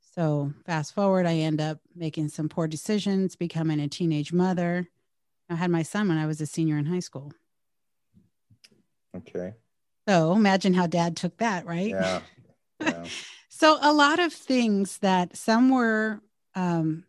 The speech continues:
Speaker 1: poor choices, some were just circumstances out of my control, but very long story short, what I've realized in prepping for that talk that I gave is there was all these things and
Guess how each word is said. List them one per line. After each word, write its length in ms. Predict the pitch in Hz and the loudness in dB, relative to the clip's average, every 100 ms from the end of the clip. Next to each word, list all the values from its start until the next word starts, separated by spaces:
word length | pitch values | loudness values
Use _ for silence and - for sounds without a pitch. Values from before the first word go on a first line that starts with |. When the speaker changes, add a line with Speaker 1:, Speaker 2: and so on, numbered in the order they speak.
| _ _ _ | _ _ _
Speaker 1:
poor 220 | 196 185 | -6 -6
choices, 580 | - 175 - 240 254 - | -4 -4 -4 -8 -8 -4
some 220 | 175 180 | -2 2
were 320 | 180 180 180 | 2 0 -4
just 260 | - 170 151 | -6 -6 -4
circumstances 640 | 175 175 165 - 165 160 160 | -4 -4 -4 -2 -2 -4 -6
out 160 | 156 | -4
of 60 | 156 | -2
my 160 | 151 143 | -4 -4
control, 480 | 147 - 170 147 | -8 -6 -6 -6
but 320 | 147 160 156 - - _ _ _ _ | -6 -6 -6 -8 -20 _ _ _ _
very 420 | 170 170 233 233 208 | -20 -2 2 2 0
long 220 | 185 175 | 0 -2
story 300 | - 180 165 | -2 -2 -2
short, 360 | 151 - 160 147 | -4 -6 -6 -4
what 160 | 180 | -2
I've 260 | 196 196 - 208 | 0 -2 -4 -4
realized 640 | 214 240 202 170 170 160 | -2 0 0 0 0 0
in 100 | 156 | -2
prepping 400 | - 196 185 180 | -2 -4 -2 -4
for 140 | - 160 | -2 -4
that 200 | 147 - | -6 -8
talk 280 | 175 175 | -6 -6
that 160 | - 147 | -4 -6
I 80 | 143 | -6
gave 400 | 147 143 143 - _ _ _ _ _ | -6 -6 -8 -10 _ _ _ _ _
is 140 | 202 185 | -4 0
there 180 | 202 | 2
was 160 | 196 180 - | 2 -2 -2
all 340 | 196 208 247 | 2 4 2
these 360 | 233 226 208 - | 0 -2 -2 -6
things 580 | - 190 180 165 160 - | -6 0 2 2 -2 -6
and 400 | 175 170 151 160 | -2 0 0 -2